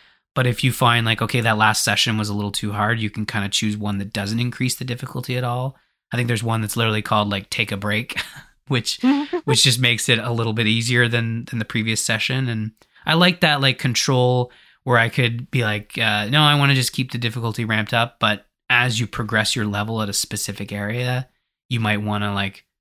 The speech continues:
Speaker 1: you might need to ratchet it back a little bit as you're playing, 'cause you're finding it's, uh, it's too, too hectic. But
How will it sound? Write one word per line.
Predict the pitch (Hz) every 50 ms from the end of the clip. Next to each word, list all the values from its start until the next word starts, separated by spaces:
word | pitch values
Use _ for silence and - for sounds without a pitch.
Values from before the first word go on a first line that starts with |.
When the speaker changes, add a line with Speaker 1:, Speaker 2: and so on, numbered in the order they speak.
| _ _ _ _ _ _ -
Speaker 1:
you | 123 110
might | 107 107 104 95
need | 104 104 107 123 123 -
to | - - 123 120 123 123 120 - _ _ _
ratchet | - 120 104 107 - -
it | 117 117
back | - 107 107 113 -
a | 127
little | 123 123 127
bit | 127 135 135 135
as | 139 135 131
you're | 135
playing, | 135 - - 135 135 139 139 139 135
'cause | - - 104
you're | 113 101
finding | - - 107 104 101 101
it's, | 104 101 101 - - -
uh, | 101 95 95 95 - -
it's | 98 98 - - - -
too, | - 104 98 98 98 98 - _ _ _ _ _ _ _ _ _ _ _
too | - - 107 98
hectic. | - - 92 - - - 147 151 156 - _
But | - 110 98 98 98 -